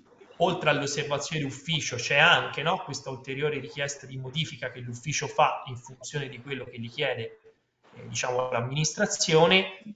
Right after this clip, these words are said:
in modo che magari sull'osservazione d'ufficio ci possa essere un voto che riguarda anche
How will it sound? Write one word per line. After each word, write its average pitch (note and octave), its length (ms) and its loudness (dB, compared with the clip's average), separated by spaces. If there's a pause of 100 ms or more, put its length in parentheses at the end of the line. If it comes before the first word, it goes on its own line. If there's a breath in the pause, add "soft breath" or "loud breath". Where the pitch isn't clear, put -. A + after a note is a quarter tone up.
(360)
in D#3 60 2
modo D#3+ 340 8
che D#3 160 2
magari D3+ 360 8
sull'osservazione C#3 880 -2
d'ufficio D#3+ 380 -4
ci - 140 -6
possa B2+ 320 0
essere C#3+ 260 -2
un D3+ 120 -2
voto C#3+ 320 0
che - 200 -6 (340)
riguarda C#3 540 4
anche B2+ 800 0